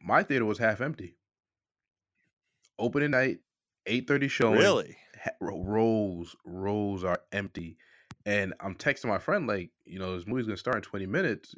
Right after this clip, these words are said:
Speaker 1: You can get a ticket. It's half empty." And he sends me a screenshot. You know, you reserve the seats. He goes, "No, they're all sold out."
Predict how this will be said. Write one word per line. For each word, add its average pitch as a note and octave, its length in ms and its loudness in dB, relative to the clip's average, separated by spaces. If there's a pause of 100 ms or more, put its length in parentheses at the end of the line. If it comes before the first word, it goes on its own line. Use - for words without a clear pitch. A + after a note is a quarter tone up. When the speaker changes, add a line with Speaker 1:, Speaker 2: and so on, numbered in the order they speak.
Speaker 1:
You G2 120 -8
can G2 100 -6
get F#2 80 -2
a E2+ 40 -6
ticket. E3+ 340 -2
It's - 120 -10
half F#2+ 220 -2
empty." D3+ 380 -6 (640)
And G#2 100 -4
he B2+ 80 2
sends B2+ 220 0
me A2+ 60 2
a F#2+ 40 0
screenshot. C#3 540 2
You A2 40 2
know, A#2 100 2
you G2+ 120 2
reserve G2+ 260 -2
the F2 60 -10
seats. D3+ 240 -4
He A2 120 -2
goes, F#2 260 -4
"No, B2 200 0
they're G2+ 160 -2
all G#2 80 -2
sold F#2 240 -8
out." - 240 -4